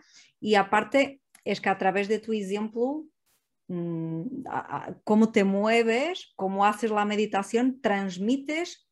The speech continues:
mucha, mucha energía y transmites esa alegría de vivir y, y en neurociencias demuestra que realmente uno aprende por neuronas de espejo y mirando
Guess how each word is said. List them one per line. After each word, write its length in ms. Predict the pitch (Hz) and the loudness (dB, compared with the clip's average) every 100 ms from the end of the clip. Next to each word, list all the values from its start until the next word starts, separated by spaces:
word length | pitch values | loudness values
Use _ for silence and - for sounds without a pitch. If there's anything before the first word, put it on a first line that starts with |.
| _ _ _ _ _ _ _ | _ _ _ _ _ _ _
mucha, 500 | 202 208 269 294 262 | 2 4 4 4 2
mucha 300 | 247 285 - | 2 0 0
energía 760 | 247 226 202 - 349 349 208 185 | 0 2 -2 -2 0 2 2 0
y 120 | 202 196 | -6 -4
transmites 560 | 196 196 202 262 247 | -4 -2 0 0 0
esa 260 | 220 233 240 | 0 0 0
alegría 400 | 233 214 214 208 | 2 0 0 -2
de 100 | 190 | -2
vivir 340 | 175 208 285 - | -2 -2 -4 -4
y, 340 | 190 175 170 170 - _ _ _ | -4 -4 -4 -8 -12 _ _ _
y 140 | 180 | 0
en 80 | 185 | 2
neurociencias 840 | 196 214 277 - 220 220 220 247 233 | 2 2 0 0 0 0 2 0 2
demuestra 580 | 214 202 208 220 233 233 | 0 0 -4 -4 -6 -4
que 100 | 220 | -4
realmente 460 | 214 196 208 202 | -2 -2 -2 -4
uno 280 | - 233 240 | 0 2 2
aprende 640 | 220 220 233 240 240 226 294 | 2 2 4 4 4 0 -2
por 200 | - 190 | -6 -4
neuronas 500 | 190 185 202 233 233 | 0 0 2 2 2
de 80 | 233 | 0
espejo 680 | - - 233 - 240 330 _ _ _ _ - | -2 0 0 0 -6 -6 _ _ _ _ -2
y 140 | 208 | 0
mirando 760 | 202 190 208 262 233 175 160 | 4 4 6 6 4 2 -6